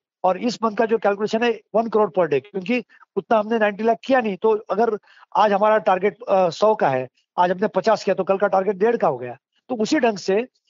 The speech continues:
अभी फिलहाल हमको एक करोड़ हो जाना चाहिए। अगर अगस्त की बात करें, तो तीस करोड़ चाहिए थे, हमारे पास बीस करोड़ आ रहा है, तो हमारा दस का shortage है। सितंबर में बोल रहे हैं कि आएगा, अ,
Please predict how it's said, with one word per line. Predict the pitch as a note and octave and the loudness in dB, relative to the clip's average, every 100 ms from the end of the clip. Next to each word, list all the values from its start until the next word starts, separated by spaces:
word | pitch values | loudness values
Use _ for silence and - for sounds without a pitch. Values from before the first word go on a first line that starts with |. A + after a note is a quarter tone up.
| _ _ _ | _ _ _
अभी | - B3 | -2 -2
फिलहाल | F3+ A3 G#3+ | 2 2 2
हमको | G#3+ A#3+ B3+ | 0 -2 -4
एक | - A#3 A#3 | 0 0 2
करोड़ | G#3+ A3 | 0 2
हो | F3 | 2
जाना | E3 E3+ | 0 0
चाहिए। | C#3+ A#2+ C#3+ E3+ _ _ _ | -2 -4 -6 -8 _ _ _
अगर | F#3 A#3 A#3+ - _ E3 - | 0 0 0 -8 _ _ -2
अगस्त | F#3 A#3 - | 0 0 -2
की | A3 | 0
बात | G3+ G3+ | 0 2
करें, | G3+ G#3+ | 0 0
तो | |
तीस | G#3+ A#3+ G#3 | -2 -4 -2
करोड़ | G#3+ A3 | 0 0
चाहिए | F3+ F#3 F3+ | 0 0 0
थे, | G3 | 0
हमारे | E3+ F#3+ | 0 0
पास | F#3+ | 0
बीस | D#3 G3+ | -2 -6
करोड़ | - F3+ D#3 | 0 2 2
आ | |
रहा | C#3 C#3+ | 0 -4
है, | - _ _ | -8 _ _
तो | F#3+ | -2
हमारा | G3 | 0
दस | F#3+ F#3+ | -2 -2
का | - F#3+ | -2 -2
shortage | C#3+ - A2+ | -2 -6 -8
है। | G#2 - _ _ _ _ _ _ - | -12 -18 _ _ _ _ _ _ -10
सितंबर | E3+ - A#3+ A#3+ | -8 0 2 2
में | A#3+ | 0
बोल | A3+ A3+ | 2 2
रहे | A3+ | 2
हैं | G#3+ | 0
कि | A#3 A#3 | -2 -2
आएगा, | E3+ F3 G#3 | 0 2 2
अ, | G#3 | 2